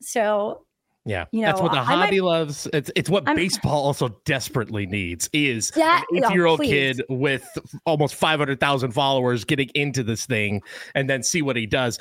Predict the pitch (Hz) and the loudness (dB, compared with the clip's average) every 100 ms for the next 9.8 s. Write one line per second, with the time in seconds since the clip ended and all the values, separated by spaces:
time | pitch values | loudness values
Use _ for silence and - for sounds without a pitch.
0 | 156 190 233 233 175 - 214 254 247 208 | -2 0 2 2 2 0 2 2 2 0
1 | 180 190 185 170 175 180 175 170 151 147 | 0 0 0 2 2 2 2 2 2 2
2 | 131 - 151 160 151 160 143 143 139 127 | 0 -2 0 0 -2 0 0 0 0 0
3 | 170 240 214 220 151 156 135 - 127 107 | 0 0 2 0 2 0 0 0 -2 -2
4 | - 123 117 151 160 - 156 147 127 120 | -6 -12 -4 -2 0 2 2 2 0 0
5 | 131 123 - - 147 120 113 143 135 123 | 0 -2 -4 -2 -2 -2 -2 0 0 0
6 | 135 139 143 143 135 135 127 127 135 131 | 0 0 -2 -2 -2 0 0 0 0 0
7 | 254 165 247 277 349 180 175 180 269 285 | 2 2 2 0 2 2 2 4 4 2
8 | 170 170 156 - 160 156 135 147 147 - | 2 2 2 2 0 0 0 0 0 0
9 | 147 139 135 131 - 139 147 | 0 2 2 -2 -8 -2 0